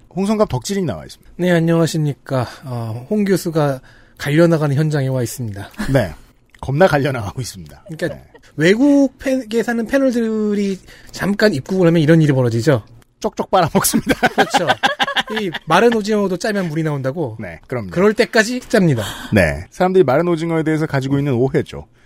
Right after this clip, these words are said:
Speaker 1: 물이 없을 줄 알아요. <laughs> 어, 농축산인도 같이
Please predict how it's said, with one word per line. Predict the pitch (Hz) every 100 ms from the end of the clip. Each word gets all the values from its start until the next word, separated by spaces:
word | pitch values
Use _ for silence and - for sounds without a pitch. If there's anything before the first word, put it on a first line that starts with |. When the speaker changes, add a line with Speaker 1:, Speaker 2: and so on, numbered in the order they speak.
| _ _
Speaker 1:
물이 | 123 156 160 131
없을 | 135 - 160
줄 | - -
알아요. | - - - - - - - -
<laughs> | - - - - _ _ -
어, | 123
농축산인도 | 135 175 - 233 214 165 143
같이 | - - 151